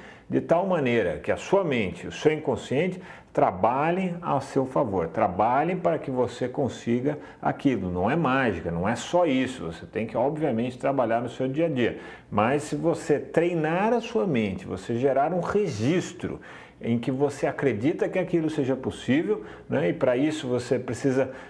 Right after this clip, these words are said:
é, o efeito água mole em pedra dura, tanto bate até que fura, registrando isso profundamente na sua mente até que você crie que aquilo é uma crença verdadeira, é um mindset verdadeiro que você vai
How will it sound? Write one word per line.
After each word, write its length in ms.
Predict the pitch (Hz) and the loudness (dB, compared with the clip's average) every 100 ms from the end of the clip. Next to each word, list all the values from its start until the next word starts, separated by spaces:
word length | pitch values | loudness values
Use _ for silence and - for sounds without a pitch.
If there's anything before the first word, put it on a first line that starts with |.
| - | -6
é, 180 | - 113 | 2 4
o 140 | 123 | 4
efeito 480 | 120 - 131 127 131 | 2 2 2 2 2
água 220 | 117 120 | 2 2
mole 440 | 113 117 131 151 151 | 2 2 2 2 2
em 20 | |
pedra 340 | - 131 113 98 | 0 2 2 2
dura, 380 | 117 147 156 | 2 2 2
tanto 320 | 143 127 117 110 | 2 0 0 0
bate 480 | 98 131 151 147 | 4 4 2 0
até 220 | 120 - 98 | 0 0 -2
que 100 | 98 | -4
fura, 340 | - 151 175 | 0 2 2
registrando 600 | 139 135 - - 139 139 | 2 0 -2 0 0 2
isso 180 | 127 - - - - - | 0 -2 -14 -18 -12 2
profundamente 1300 | 170 151 - - 185 220 262 190 131 165 190 - 127 | 4 4 -2 -4 0 2 2 2 2 0 0 -2 -2
na 140 | 120 | -2
sua 240 | - 143 117 | 0 0 2
mente 460 | 104 127 170 180 | 2 0 0 0
até 320 | 202 - 147 147 | 0 0 0 0
que 100 | 160 | 0
você 520 | 156 147 - 175 170 - - - - | -2 0 0 0 0 -10 -18 -20 -4
crie 680 | - 170 226 240 160 98 82 | 0 2 2 2 2 0 -4
que 100 | 127 | -2
aquilo 500 | 117 - 135 156 151 | -2 0 0 2 2
é 60 | 131 | 0
uma 340 | 147 160 165 165 | 0 -2 -2 -4
crença 680 | - 127 131 147 147 180 165 - - 107 | 0 2 2 -2 -2 -4 -4 -10 -14 0
verdadeira, 800 | 113 202 170 117 101 123 160 | 2 4 2 2 2 2 2
é 120 | 180 139 | 2 2
um 180 | 131 | 0
mindset 720 | 98 117 151 165 - 120 110 | 0 2 2 0 0 -2 0
verdadeiro 720 | 120 165 143 95 98 127 180 175 | 0 2 2 0 2 2 2 0
que 120 | 170 | -2
você 280 | 165 165 170 | -2 -2 -2
vai 460 | 143 104 104 107 | -2 2 2 2